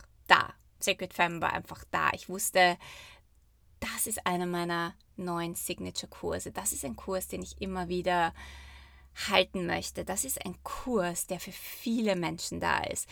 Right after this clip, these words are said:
Das ist ein Kurs, wo meine ganze Erfahrung über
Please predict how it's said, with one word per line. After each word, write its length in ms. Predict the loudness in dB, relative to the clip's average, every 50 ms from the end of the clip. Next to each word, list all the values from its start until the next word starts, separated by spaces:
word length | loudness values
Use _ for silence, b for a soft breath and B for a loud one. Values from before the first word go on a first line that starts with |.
| B B B B B
Das 160 | 0 2 2
ist 80 | 2 0
ein 160 | 0 -2 -4
Kurs, 460 | -6 -4 0 2 4 4 2 2 -2
wo 80 | -4 -2
meine 200 | -2 -2 -2 -2
ganze 240 | -4 -4 -6 -6 -6 -8
Erfahrung 680 | -10 -8 -2 4 6 6 6 6 4 0 -4 -4 -4
über 320 | -4 -2 2 4 4 4